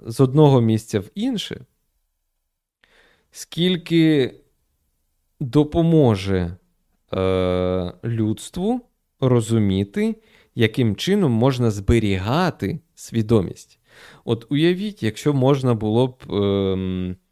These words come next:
зберегти свідомість якихось, е, не знаю, супернауковців. Або авторів якихось, е, не знаю, там, договорів, е,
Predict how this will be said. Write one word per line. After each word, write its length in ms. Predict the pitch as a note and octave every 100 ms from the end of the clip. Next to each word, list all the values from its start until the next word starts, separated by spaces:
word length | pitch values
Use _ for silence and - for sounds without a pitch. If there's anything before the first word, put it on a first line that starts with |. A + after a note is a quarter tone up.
| _ _ _ _ -
зберегти 680 | G#2+ - G#2+ G2+ - D3 D3
свідомість 840 | D3 A2 G2 B2 C3+ A2 - -
якихось, 760 | G2 F#2+ B2 A#2 G#2 F#2 - -
е, 760 | F2+ E2 E2 F2 - G1+ G1+ - - _ _ _ _ _ -
не 100 | G#2+
знаю, 500 | G#2 G2 F#2 F2 F#2+ _
супернауковців. 1200 | - D#3+ - A#2 A2+ A2 G2 G2 - - - _ _ _ _ _ _ _ _ _ _ _ _ _ _ _ _ _ _ _ _ _ _
Або 640 | G2+ G2+ C3 D3 C#3 A#2 -
авторів 500 | A#2 - A#2+ C#3+ B2+
якихось, 720 | A2 G#2 B2 G#2+ A2 G2 - G#2
е, 420 | G2+ G2+ G2 F#2+
не 160 | F#2+
знаю, 360 | F#2 G#2 F#2 F2+
там, 240 | - F2+
договорів, 880 | F2+ G#2+ A2+ G#2 G#2 G#2+ A#2 G#2 - A2
е, 420 | G#2 G#2 G#2